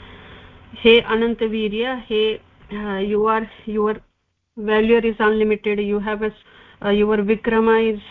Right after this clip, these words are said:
uh, amita means unlimited, na mita, mita means limited,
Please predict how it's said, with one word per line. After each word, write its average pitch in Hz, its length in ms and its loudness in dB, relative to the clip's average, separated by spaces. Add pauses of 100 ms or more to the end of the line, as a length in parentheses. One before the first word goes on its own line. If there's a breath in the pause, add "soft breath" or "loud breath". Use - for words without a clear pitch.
(120)
uh, 202 260 0 (340)
amita 226 440 0
means 226 360 -2
unlimited, 214 800 0
na 214 320 2
mita, 226 540 -4
mita 220 360 -2
means 240 300 -2
limited, 220 480 -2